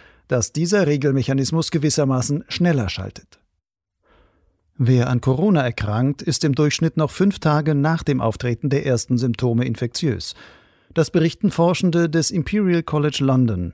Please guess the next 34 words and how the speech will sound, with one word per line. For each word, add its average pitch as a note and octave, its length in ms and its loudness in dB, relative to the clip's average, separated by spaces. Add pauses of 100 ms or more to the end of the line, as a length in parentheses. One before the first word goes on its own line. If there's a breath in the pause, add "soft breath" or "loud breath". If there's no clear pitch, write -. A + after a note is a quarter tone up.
im A#2+ 140 -4
Fachjournal D3+ 640 0
The C#3 140 -2
Lancet C#3 640 0
Respiratory C#3 760 -2
Health. G2+ 440 -10 (760 soft breath)
Ihre D3+ 220 4
Studie E3 440 2
basiert F3+ 380 2
auf D3+ 120 -2
Daten D3 380 -2
zu D#3+ 220 0
siebenundfünfzig D3+ 960 0
Menschen, C3+ 480 2 (280 loud breath)
die D3 60 -4
sich D3+ 180 0
zu C#3+ 180 2
Hause C#3 520 2
bei F#2 160 -6
einem A#2 220 0
bereits A#2 420 -2
Corona-kranken C#3 840 0
Partner C#3 360 0
ansteckten. C3+ 580 -4 (760 soft breath)
Bei D#3+ 120 2
ihnen G3+ 280 4
wurden F3+ 240 2
täglich D#3+ 480 0
P F3 140 0
C - 120 -2
R D3 260 0
und E3+ 140 -4
Corona-Schnelltests D3 1160 0
gemacht. C3+ 360 0